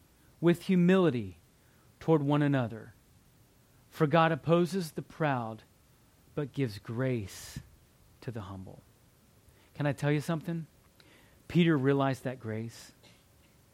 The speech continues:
Peter found it. Peter came around.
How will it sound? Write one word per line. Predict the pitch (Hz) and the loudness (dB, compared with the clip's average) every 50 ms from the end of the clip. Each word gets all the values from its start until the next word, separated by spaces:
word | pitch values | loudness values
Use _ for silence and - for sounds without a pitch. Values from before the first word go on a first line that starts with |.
| _ _ _ _ _ _ _ - | _ _ _ _ _ _ _ -2
Peter | - 175 175 160 | 2 2 4 4
found | 147 - - - 143 143 151 160 160 170 | 2 0 0 0 2 2 2 2 2 0
it. | 185 190 - - - - _ _ _ _ _ _ _ _ _ _ _ _ _ _ _ _ _ _ _ _ _ _ _ _ _ _ _ _ _ _ _ _ _ - - | -2 -4 -6 -12 -20 -20 _ _ _ _ _ _ _ _ _ _ _ _ _ _ _ _ _ _ _ _ _ _ _ _ _ _ _ _ _ _ _ _ _ -16 2
Peter | - 165 196 214 214 226 214 | 6 8 10 10 10 8 6
came | - - 180 202 208 208 208 | 4 4 2 2 4 4 2
around. | 202 190 196 196 202 202 180 139 117 101 - | 2 2 2 2 2 0 -2 -4 -6 -8 -12